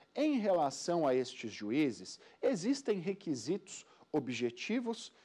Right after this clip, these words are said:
e subjetivos a serem analisados para a sua indicação e, consequentemente,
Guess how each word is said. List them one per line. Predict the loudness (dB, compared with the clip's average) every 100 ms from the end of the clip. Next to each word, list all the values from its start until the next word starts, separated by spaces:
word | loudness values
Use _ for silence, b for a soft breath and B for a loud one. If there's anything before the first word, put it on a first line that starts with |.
| b
e | -4
subjetivos | 0 -2 0 0 -2 -2 -6 -4 -6 -8 B B
a | -2 -2
serem | -2 4 6 6 2
analisados | 2 2 2 0 -2 0 2 2 0 -10 -12 -18 _ b b 2
para | 4
a | 4
sua | 2 2
indicação | 2 0 -2 2 2 2 2 4 4 -2 B B -6
e, | -4
consequentemente, | 0 0 -2 -2 -2 -2 -4 -2 -4 -6 -14